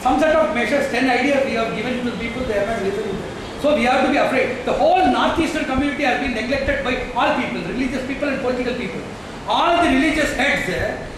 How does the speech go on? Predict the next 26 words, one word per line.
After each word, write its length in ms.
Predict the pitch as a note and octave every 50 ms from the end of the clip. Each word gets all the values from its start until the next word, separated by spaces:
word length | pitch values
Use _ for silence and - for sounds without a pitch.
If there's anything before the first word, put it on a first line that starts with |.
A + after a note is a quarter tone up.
| - - -
they 140 | A#3 B3 C4+
are 120 | C#4 C4 - -
stationed 460 | - B3+ C#4 C#4 D4 D4+ D4+ D#4 C#4
only 260 | A#3+ B3 C4+ G#3 -
at 160 | C4+ - -
few 160 | B3+ D4 D#4
places 380 | C#4 C4 A#3 A3+ G#3+ B3 C4 -
like 240 | B3 A#3+ A#3+ - F#3+
Gujarat, 720 | F#3 D#3+ A#3+ B3 C#4 C#4+ C#4 - - - - - - -
Rajasthan 540 | F#3+ G3 A3 B3 C#4 - C4+ C#4 C4 B3+ A#3+
and 60 | G#3+ F#3
Maharashtra, 760 | - G#3+ B3 C4 B3 G3+ - - - G3 F#3+ F#3+ G#3 G#3+ G#3+ G#3+ - - - - - -
which 160 | - C#4+ - D#4+
is 160 | E4 D4 -
the 80 | -
hub 260 | - - C4 C4 - C#4+
of 220 | C#4 - - C#4
plutocratic 640 | C4+ C#4 - D#4 D4 D4 C#4 C4+ C4+ - - D4 -
and 160 | C#4+ B3 A#3
aristocratic 680 | A3+ G3+ G#3+ A3+ B3+ - - D#4 - B3 A#3+ A#3 A#3+ -
authorities. 500 | A3 G#3 G3+ A3 G#3+ - - - - - - - - - - - - - - - - - -
It 120 | C4 C4 D#4
is 120 | D4+ C4
a 100 | C4 C4+ -
plutonic 400 | C#4 - - D#4+ D#4+ D#4+ D#4+ D#4+
center. 480 | - C4+ A#3 A3 - - - - -